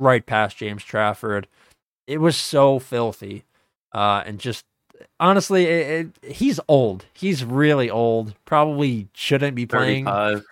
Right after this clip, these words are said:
Speaker 1: That, that's really old these days, especially to
Speaker 2: Mm.
Speaker 1: be playing on a relatively young Un-, uh, United team.
Speaker 2: Should see
Speaker 1: Um,
Speaker 2: Thiago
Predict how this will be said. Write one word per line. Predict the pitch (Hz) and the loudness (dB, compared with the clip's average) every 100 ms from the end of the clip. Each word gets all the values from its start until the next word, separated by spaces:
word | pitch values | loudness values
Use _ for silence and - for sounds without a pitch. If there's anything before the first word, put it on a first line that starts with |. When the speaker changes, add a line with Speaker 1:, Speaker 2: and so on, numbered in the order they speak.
| - | -2
Speaker 1:
That, | 175 - | -2 2
that's | 190 - | 0 0
really | 135 127 113 | -2 0 0
old | 104 90 98 | -2 -4 -8
these | 101 92 | -10 -10
days, | 98 92 98 113 | -10 -10 -12 -18
especially | - 143 131 131 113 | -4 -2 -2 -4 -6
to | 104 | -6
Speaker 2:
Mm. | |
Speaker 1:
be | 110 | -10
playing | - 117 107 | -6 -6 -6
on | 107 | -6
a | 98 101 | -8 -8
relatively | 104 117 120 117 120 110 110 | -4 0 0 -2 -6 -6 -8
young | 98 98 110 | -6 -4 -4
Un-, | 120 107 107 | -6 -8 -6
uh, | 104 98 | -6 -6
United | 98 101 113 123 | -8 -8 -6 -6
team. | 156 160 170 _ - - _ _ 120 | -8 -8 -10 _ -20 -20 _ _ -16
Speaker 2:
Should | - 107 | -6 0
see | 104 | 0
Speaker 1:
Um, | 104 | 0
Speaker 2:
Thiago | 104 104 98 98 | 0 0 -2 -4